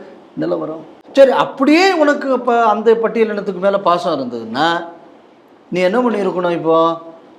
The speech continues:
தூத்துக்குடி மாவட்டத்துல பிரச்சனை வரும்போது நீ என்ன பண்ணியிருக்கணும்? தேவேந்திர குலத்துக்குள்ள த-, இதை ஏன் நீ போய் தடுத்த? ஏன் நாம இப்ப மதம் மாறுறதுக்கு ரெடியா இல்லை?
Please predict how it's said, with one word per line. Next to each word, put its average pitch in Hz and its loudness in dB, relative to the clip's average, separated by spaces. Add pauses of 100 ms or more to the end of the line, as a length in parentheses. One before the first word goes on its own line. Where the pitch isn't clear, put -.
(180)
தூத்துக்குடி 233 0
மாவட்டத்துல 196 -2
பிரச்சனை 196 -4
வரும்போது 185 -4
நீ 185 -4
என்ன 180 -2
பண்ணியிருக்கணும்? 170 -6
தேவேந்திர 214 0
குலத்துக்குள்ள 175 -4
த-, 165 0
இதை 165 -2
ஏன் 165 0
நீ 165 -4
போய் 160 -6
தடுத்த? 151 -2 (160)
ஏன் 277 6
நாம 302 4
இப்ப 339 2
மதம் 339 4
மாறுறதுக்கு 349 2
ரெடியா 311 6
இல்லை? - -6